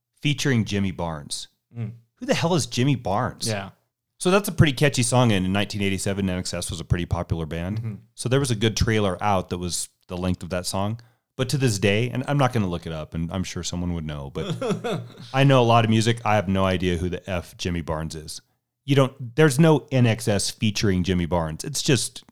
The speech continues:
Speaker 1: N X S.
Speaker 2: Yeah.
Speaker 1: You, have you ever heard of Jimmy Barnes?
Speaker 2: No, yeah.
Speaker 1: What the hell?
Speaker 2: Yeah, in it, Devil Inside.
Speaker 1: Right.
Speaker 2: Need You Tonight. Like,
Speaker 1: We're
Speaker 2: all
Speaker 1: right.
Speaker 2: that.
Speaker 1: This is, like, right on the verge of Kick, I think.
Speaker 2: Mm-hmm.
Speaker 1: This is right before Kick, and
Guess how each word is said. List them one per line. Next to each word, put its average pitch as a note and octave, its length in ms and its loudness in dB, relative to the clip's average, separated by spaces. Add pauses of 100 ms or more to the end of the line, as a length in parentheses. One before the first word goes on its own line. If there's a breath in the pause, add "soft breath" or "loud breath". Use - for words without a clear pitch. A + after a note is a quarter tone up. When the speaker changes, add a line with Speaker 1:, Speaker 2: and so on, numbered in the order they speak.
(200)
Speaker 1:
N G#2 120 -2
X D#2+ 160 -6
S. - 280 -12 (800)
Speaker 2:
Yeah. C3 100 -10
Speaker 1:
You, B2 140 0
have C3 100 0
you C3+ 60 8
ever C3 80 8
heard C#3+ 100 6
of B2+ 60 2
Jimmy C3+ 200 8
Barnes? C3+ 300 4
Speaker 2:
No, F3+ 160 0
yeah. A2 220 -4 (420)
Speaker 1:
What - 80 -20
the C#3 80 -6
hell? C3 320 -4
Speaker 2:
Yeah, C#3 280 -8
in C3+ 160 0
it, G2 280 -6
Devil A2+ 260 -4
Inside. G#2 640 -4 (540)
Speaker 1:
Right. A3 340 -4 (500)
Speaker 2:
Need G#2+ 180 -8
You G2+ 100 -8
Tonight. G#2 480 -4
Like, - 100 -4
Speaker 1:
We're B2+ 100 2
Speaker 2:
all A2+ 60 4
Speaker 1:
right. C#3 160 4
Speaker 2:
that. G#2 80 -8
Speaker 1:
This - 180 0
is, A#2 120 0
like, A2 160 2
right A2 400 4
on A#2 220 6
the G#2 80 2
verge F#2 520 0
of E2 200 -6
Kick, - 340 -8
I E2+ 100 -10
think. A2+ 100 -4 (100)
Speaker 2:
Mm-hmm. G2+ 80 -2
Speaker 1:
This F2 120 -8
is D#2+ 80 -10
right F#2 220 0
before F2+ 300 -4
Kick, D2+ 320 -10
and E2 360 -8